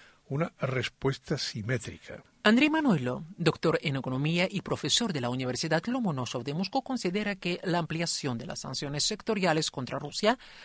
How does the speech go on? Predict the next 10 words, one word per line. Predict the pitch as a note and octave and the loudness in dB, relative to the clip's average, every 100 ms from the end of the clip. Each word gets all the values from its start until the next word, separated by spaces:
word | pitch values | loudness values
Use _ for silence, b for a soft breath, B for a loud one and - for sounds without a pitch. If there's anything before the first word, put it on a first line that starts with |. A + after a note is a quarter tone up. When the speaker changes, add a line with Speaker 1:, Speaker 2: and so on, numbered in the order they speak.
| B B | B B
Speaker 2:
son | - A3 | 4 6
una | C4+ D4 | 6 6
provocación | - G3 F3 D#3 - D3+ D#3+ | 8 8 6 6 4 4 2
de | D3 | 0
parte | - C3 - | 0 -2 0
de | D3 | 0
Washington | G#3 A#3+ E3 - C3+ C#3+ - | 0 0 -2 -2 -6 -4 0
y | A3+ | 4
la | G#3 | 4
vincula | D#3 - D3+ C#3+ | 2 2 4 4